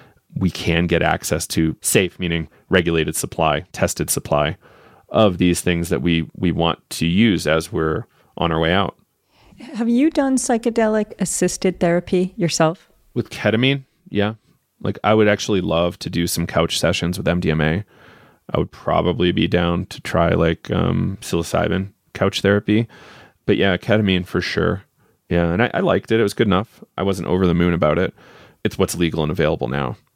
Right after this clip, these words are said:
Speaker 1: And for what it's worth, I got six big doses for fourteen dollars without insurance. Like, that was pharmacy cost.
Speaker 2: So before we kind of end here, anything else that is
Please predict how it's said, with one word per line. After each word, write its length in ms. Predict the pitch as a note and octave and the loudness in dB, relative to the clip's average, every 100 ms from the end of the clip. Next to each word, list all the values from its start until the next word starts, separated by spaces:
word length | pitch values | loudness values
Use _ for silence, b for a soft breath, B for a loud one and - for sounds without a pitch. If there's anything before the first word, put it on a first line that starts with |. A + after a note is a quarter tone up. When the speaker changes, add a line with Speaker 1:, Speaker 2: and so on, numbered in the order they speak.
| _ | _
Speaker 1:
And 100 | G2+ | 0
for 100 | A2 | 4
what 100 | G2 | 4
it's 160 | F2 - | 2 2
worth, 220 | F2 E2+ | 0 0
I 60 | |
got 220 | E2 E2 - B B - | 0 -2 -4 B B -10
six 400 | - - A#2 - | -4 0 0 0
big 280 | - F2 | -2 0
doses 360 | - D#2 - G2+ | 0 0 0 -4
for 120 | - | -4
fourteen 420 | D#2+ E2+ D#2+ E2+ | -4 -4 -2 -2
dollars 400 | E2+ D#2 E2+ F#2 | 0 2 2 0
without 220 | - D#2 D2 | -2 -2 -2
insurance. 500 | - - - - - _ _ _ _ _ | -4 -8 -10 -14 -18 _ _ _ _ _
Like, 120 | - D2 | -4 2
that 100 | D#2 | 2
was 140 | C#2+ | 2
pharmacy 380 | - C#2+ C#2+ - | 0 -2 -2 -6
cost. 360 | - - - - _ _ _ _ _ _ _ _ | -6 -6 -8 -16 _ _ _ _ _ _ _ _
Speaker 2:
So 720 | - - A#3+ A3+ A3 A3 G#3+ | -14 -2 0 2 2 0 -2
before 380 | A3+ A3 C4 B3+ | -6 -4 0 2
we 260 | B3 A#3+ A3+ | 2 0 -2
kind 380 | A3+ A#3 G#3+ G#3+ | -2 0 2 2
of 280 | G#3 G3+ B B - - | 2 -2 B B -8 0
end 280 | A3+ C4 | 2 2
here, 440 | C#4+ G3 F3+ F3+ F#3 | 0 0 0 0 0
anything 420 | G#3 A#3+ - A#3 - | 2 2 2 0 2
else 400 | F#3 G#3+ B3 - | 2 2 -2 -2
that 420 | F3+ E3+ - _ _ | 0 0 -2 _ _
is 520 | G3+ F#3+ F3+ F3 - | 2 4 2 -2 -10